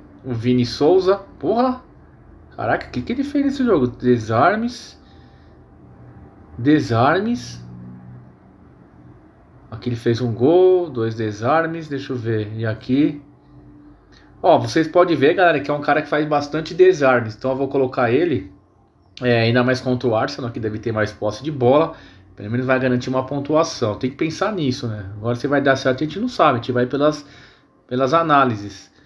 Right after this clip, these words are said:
Deixa eu ver esse James. Aí, deixa eu ver o que mais. Deixa eu ver se,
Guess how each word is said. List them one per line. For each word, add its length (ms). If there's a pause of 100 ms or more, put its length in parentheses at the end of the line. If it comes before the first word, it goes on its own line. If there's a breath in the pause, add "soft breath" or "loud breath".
(400 soft breath)
Deixa 280
eu 60
ver 100
esse 220
James. 1000 (120)
Aí, 220
deixa 180 (1040 soft breath)
eu 40
ver 100
o 20
que 120
mais. 960
Deixa 140
eu 40
ver 160
se, 300